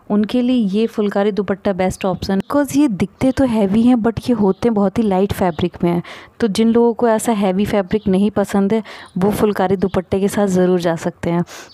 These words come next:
तो ये भी एक ऐसा दुपट्टा है जो आपकी वार्डरोब पे ज़रूर होना चाहिए। So गाइस, ये थे वो पांच दुपट्टे जिन्हें आप almost हर टाइप की ट्रेडिशनल ड्रेस के साथ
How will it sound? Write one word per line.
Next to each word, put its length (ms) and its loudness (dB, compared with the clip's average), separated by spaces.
तो 60 2
ये 260 2
भी 140 2
एक 160 2
ऐसा 220 0
दुपट्टा 380 -2
है 80 0
जो 120 -2
आपकी 220 -4
वार्डरोब 360 0
पे 120 -2
ज़रूर 340 0
होना 240 0
चाहिए। 380 -4
So 200 -2
गाइस, 280 0
ये 160 2
थे 140 0
वो 140 0
पांच 340 -2
दुपट्टे 480 -2
जिन्हें 260 2
आप 220 0
almost 480 0
हर 260 -2
टाइप 280 -2
की 100 -10
ट्रेडिशनल 560 -2
ड्रेस 220 -4
के 120 -4
साथ 200 -4